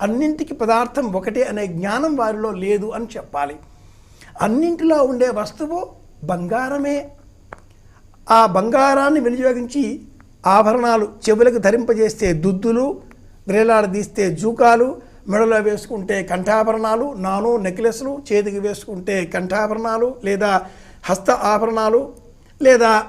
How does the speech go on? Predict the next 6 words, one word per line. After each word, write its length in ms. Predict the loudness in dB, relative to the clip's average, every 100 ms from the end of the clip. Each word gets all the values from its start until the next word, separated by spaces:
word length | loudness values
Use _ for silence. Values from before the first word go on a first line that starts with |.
| -6
ఇలా 300 | 2 4 2 -4
వివిధ 260 | -4 -2
రూపాల్లో 720 | 0 2 2 2 2 2 0 -2 -4
హారాలు, 560 | 0 2 4 4 2 2
గళసీమలు, 600 | -2 -2 -2 0 2 2
అంగుళీయకాలు, 840 | 2 -2 0 2 2 2 2 0